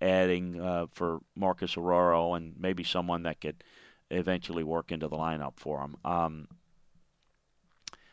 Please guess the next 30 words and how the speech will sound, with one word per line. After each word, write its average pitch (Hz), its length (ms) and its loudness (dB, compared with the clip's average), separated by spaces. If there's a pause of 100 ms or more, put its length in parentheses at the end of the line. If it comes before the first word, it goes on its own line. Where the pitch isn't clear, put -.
(160)
there's 101 440 6
not 101 360 6
much 95 300 2
of 85 60 -2
a 82 80 -2
depth 87 320 0
issue 78 600 -4
on 78 340 -10
the 90 100 -10
U 85 120 -2
S 78 100 -4
C 90 120 0
offensive 76 480 -2
line 71 300 -6
that 73 140 -12 (100)
they 82 120 -4
won't 76 340 -8
miss 87 260 -6
him 78 220 -4
a 76 60 -10
great 71 280 -8
deal, 73 340 -4 (520)
uh, 78 240 -2
on 82 220 -4
the 73 80 -12
field. 76 420 -4
Uh, 95 260 2
recruiting 165 520 2
news, 175 300 6
Stanford 175 480 6